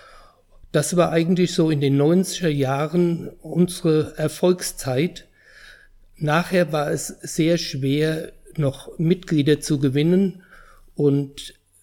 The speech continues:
es hat sich dann so zwischen zweitausendfünf und zweitausendfünfzehn dahingeschleppt. Wir sind natürlich auch dann nicht mehr in dieser Klasse geblieben. Wir hatten nicht mehr genug Spiele.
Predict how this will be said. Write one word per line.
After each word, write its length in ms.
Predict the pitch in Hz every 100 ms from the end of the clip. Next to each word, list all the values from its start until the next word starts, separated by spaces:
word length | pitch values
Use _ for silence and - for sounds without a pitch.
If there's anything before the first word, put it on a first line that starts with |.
| _ -
es 380 | 156 131 -
hat 140 | - -
sich 200 | 180 -
dann 380 | 160 147 156 165
so 520 | - 147 143 143 139 - -
zwischen 440 | - 147 - 135
zweitausendfünf 1400 | - 143 160 160 156 147 143 156 135 - 202 185 196 190
und 200 | - 151 127
zweitausendfünfzehn 1400 | 156 156 156 147 135 139 135 - 175 170 - - 160 151
dahingeschleppt. 920 | 127 123 156 165 - 175 175 - - - - - - - _
Wir 500 | 160 139 139 131 -
sind 440 | - - 151 151 -
natürlich 580 | 139 139 147 151 -
auch 200 | 160 139
dann 340 | - 139 139 143
nicht 280 | 151 - -
mehr 120 | 151
in 80 | 131
dieser 300 | 139 135 135
Klasse 400 | 131 135 135 147
geblieben. 520 | 127 127 143 151 190
Wir 120 | 151
hatten 200 | 131 139
nicht 260 | 135 - -
mehr 100 | 139
genug 320 | 127 123 127
Spiele. 560 | - 151 151 165 170